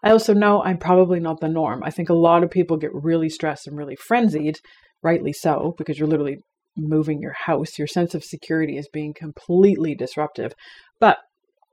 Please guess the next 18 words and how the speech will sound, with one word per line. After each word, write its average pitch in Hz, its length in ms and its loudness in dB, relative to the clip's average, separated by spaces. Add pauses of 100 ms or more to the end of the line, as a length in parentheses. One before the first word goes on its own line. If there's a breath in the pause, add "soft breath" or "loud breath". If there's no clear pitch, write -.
(140)
this 196 220 4
idea 190 580 6
of 160 280 2 (360 soft breath)
having 202 600 4 (180)
that 165 420 0 (140)
concrete 175 800 2
structure, 175 560 2
that 165 180 0
solidness, 175 1000 -2 (460 soft breath)
as 190 840 4 (240)
the - 120 0 (120)
anchor 170 600 0 (120)
to 190 320 4
your 160 320 2
highly 160 500 0
emotional 156 720 -4
and 151 220 -10
anxious 143 400 -8